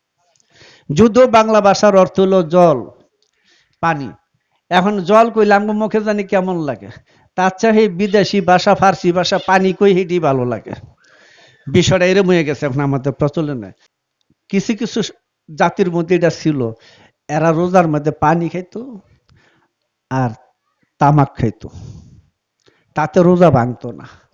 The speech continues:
কেমনে ভাঙতো না? এদের বিশ্বাস, বাঁশের চুঙ্গা দেখছেন? আগে যে তামাক থুইতো, হ্যাঁ,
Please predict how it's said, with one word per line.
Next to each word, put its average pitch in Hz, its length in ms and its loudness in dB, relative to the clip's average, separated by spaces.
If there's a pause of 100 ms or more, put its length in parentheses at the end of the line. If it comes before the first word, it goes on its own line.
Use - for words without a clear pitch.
(960)
কেমনে 185 300 -2
ভাঙতো 214 360 -2
না? 247 240 -8 (1160)
এদের 170 320 -2
বিশ্বাস, 160 580 -4 (440)
বাঁশের 180 540 0 (120)
চুঙ্গা 220 260 -6
দেখছেন? 247 460 -10 (1300)
আগে 190 300 2
যে 202 360 0 (540)
তামাক 185 340 0
থুইতো, 226 400 -4 (1300)
হ্যাঁ, 233 280 -4